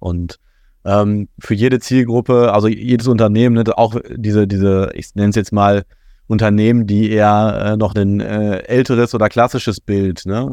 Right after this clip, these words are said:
oder auch Rollenverteilung irgendwie, äh, inne tragen. Ähm,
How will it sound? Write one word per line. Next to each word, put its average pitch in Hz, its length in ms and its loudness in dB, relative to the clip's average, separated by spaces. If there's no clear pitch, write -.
oder 95 260 -4
auch 98 160 0
Rollenverteilung 107 880 0
irgendwie, 101 460 -4
äh, 101 220 -8
inne 123 260 2
tragen. 104 640 0
Ähm, 110 420 2